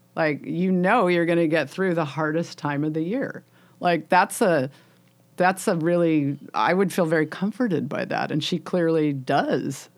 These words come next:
Um, and she's not the only one. You know, so, so this feeling of, you know, what does it mean to live a rich life? So again, you, you know you're set, you know you're secure for the, you know, the hardest time of the year.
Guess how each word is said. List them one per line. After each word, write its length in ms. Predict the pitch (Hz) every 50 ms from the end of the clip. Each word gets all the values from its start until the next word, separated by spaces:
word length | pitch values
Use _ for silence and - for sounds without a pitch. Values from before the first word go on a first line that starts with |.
| -
Um, 420 | - 139 147 147 143 147 143 135 -
and 260 | - 160 156 156 -
she's 140 | - 175 165
not 200 | 208 208 214 196
the 120 | 214 214
only 180 | 220 208 196 180
one. 480 | 165 190 269 294 185 - - - - - - - - - - - - -
You 80 | -
know, 100 | 175 170
so, 500 | 175 - 220 190 185 175 165 165 151 151 - - - _
so 180 | - - 220 208
this 260 | 196 202 196 190 -
feeling 480 | - - 269 277 262 247 214 196 180 170
of, 280 | 151 151 151 143 147 156
you 60 | 165
know, 60 | 156
what 160 | 151 185 202
does 140 | 220 208 180
it 120 | 170 151
mean 360 | 139 170 180 185 170 151 135 131
to 120 | 143 151
live 280 | 135 160 165 165 151 135
a 120 | 131 143
rich 380 | 135 147 151 147 147 - - 139
life? 460 | 139 135 - - - - - - - -
So 520 | - - - 160 147 139 135 131 131 131
again, 440 | 135 143 135 151 139 135 131 127 - -
you, 140 | 139 135 - -
you 120 | 139 135
know 140 | 135 143 143
you're 160 | 151 170 185
set, 340 | - - 156 147 143 - - _ _ _ -
you 100 | - 143
know 100 | 139 143
you're 180 | 139 139 143 151
secure 600 | - - 170 - - - 165 131 131 143 165 170
for 180 | - - 156 139
the, 320 | 131 139 139 139 151 - - - -
you 80 | - 151
know, 100 | 139 139
the 120 | 143 135
hardest 380 | 135 156 156 165 170 175 - -
time 240 | - 180 170 165 165
of 80 | 160
the 80 | 160 160
year. 340 | 156 156 151 139 135 131